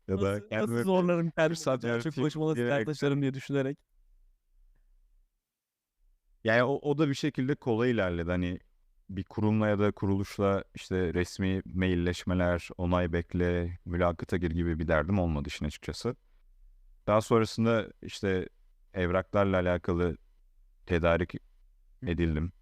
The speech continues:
Speaker 1: Vize başvurusudur, işte pasaport çıkartmadır gibi. Böylelikle en son uçak biletlerimi aldım ve
Speaker 2: Hatırlıyorum
Speaker 1: gideceğim tarih
Speaker 2: senin
Speaker 1: bekledim.
Speaker 2: storylerini. İşte pasaportunu aldın mı story atıyordun falan.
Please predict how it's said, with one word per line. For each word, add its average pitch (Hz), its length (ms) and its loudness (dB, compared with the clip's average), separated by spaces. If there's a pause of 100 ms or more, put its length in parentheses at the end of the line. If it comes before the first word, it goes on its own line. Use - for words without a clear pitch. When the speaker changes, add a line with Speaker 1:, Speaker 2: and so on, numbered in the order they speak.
(500)
Speaker 1:
Vize 76 300 0
başvurusudur, 76 840 -2
işte 76 420 -6 (460)
pasaport 82 440 -4
çıkartmadır 78 580 -4
gibi. 76 320 -2 (800)
Böylelikle 113 680 2 (1000)
en 107 100 0
son 107 200 0
uçak 98 300 2
biletlerimi 98 460 2
aldım 92 320 2
ve 95 300 2
Speaker 2:
Hatırlıyorum 135 540 0
Speaker 1:
gideceğim 127 40 0
tarih 95 200 2
Speaker 2:
senin 120 120 -2
Speaker 1:
bekledim. - 240 -8
Speaker 2:
storylerini. 113 500 0 (100)
İşte - 540 -8 (200)
pasaportunu 127 640 -2
aldın 123 240 0
mı 127 260 0
story 123 340 0
atıyordun 113 380 -2
falan. 110 440 -6